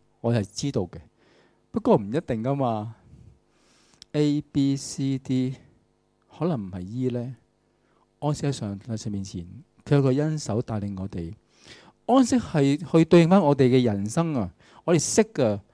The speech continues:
效率同機會率，我哋放低嗰啲嘅掌控嘅效率同埋機會率，放手畀上帝。呢個係安息日嘅精神嚟。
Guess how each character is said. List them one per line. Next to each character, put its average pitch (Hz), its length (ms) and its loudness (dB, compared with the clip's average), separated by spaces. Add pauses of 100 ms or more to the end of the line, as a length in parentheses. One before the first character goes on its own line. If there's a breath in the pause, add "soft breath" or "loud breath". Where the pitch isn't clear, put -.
(180 soft breath)
效 127 360 2
率 123 200 2 (400)
同 101 240 -10 (140)
機 180 180 6
會 139 120 4
率， 104 160 4 (1040)
我 135 120 0
哋 117 80 0
放 120 380 -4
低 131 80 -4
嗰 135 260 0
啲 120 160 -2
嘅 104 240 0 (160)
掌 117 280 2
控 117 320 -4
嘅 104 200 0 (380)
效 - 80 -8
率 113 80 -2
同 98 140 -6
埋 95 40 -10
機 120 100 -2
會 113 60 2
率， 107 120 -4 (760 soft breath)
放 113 340 0
手 110 200 -4
畀 113 120 2
上 92 320 -6
帝。 90 320 -10 (500)
呢 147 100 2
個 139 120 -2
係 - 220 -2
安 135 180 -2
息 127 200 -4
日 - 20 2
嘅 98 220 -4
精 117 280 -8
神 - 180 -12
嚟。 - 120 -20